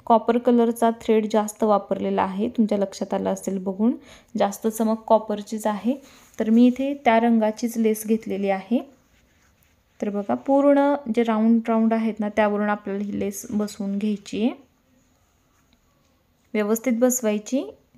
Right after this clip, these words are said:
जेणेकरून त्याचा लुक एकदम छान दिसेल. तर, अ, याचं काय झालं होतं, उलटं करून घेतल्यानंतर दोरे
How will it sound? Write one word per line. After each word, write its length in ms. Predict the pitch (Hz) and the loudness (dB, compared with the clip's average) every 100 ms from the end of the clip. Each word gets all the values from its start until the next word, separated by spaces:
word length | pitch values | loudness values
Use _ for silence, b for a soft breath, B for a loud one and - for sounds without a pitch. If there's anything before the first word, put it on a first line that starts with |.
| _ 226 | _ -6
जेणेकरून 520 | 202 202 196 202 214 | -4 -4 -4 -2 -2
त्याचा 360 | 214 - 208 220 | -2 -6 -2 -2
लुक 240 | 226 226 | -2 -2
एकदम 260 | 202 208 226 | -4 0 0
छान 320 | 226 226 208 190 | 0 -4 -4 -4
दिसेल. 420 | 196 - 185 - b b b - | -8 -10 -10 -10 b b b -2
तर, 140 | 226 | 0
अ, 340 | 220 220 226 233 | 2 2 0 -2
याचं 240 | 226 240 | -2 0
काय 180 | 233 233 | 2 4
झालं 220 | 240 220 | 2 0
होतं, 400 | 208 202 220 269 320 - _ | -2 -2 -2 -4 -8 -20 _
उलटं 300 | - 220 208 | -4 -2 0
करून 280 | 240 240 233 | 2 4 6
घेतल्यानंतर 840 | 233 240 214 208 214 202 190 196 240 - _ - | 6 4 0 0 0 0 -2 -2 -4 -6 _ -6
दोरे 480 | 202 226 208 208 | 2 4 4 2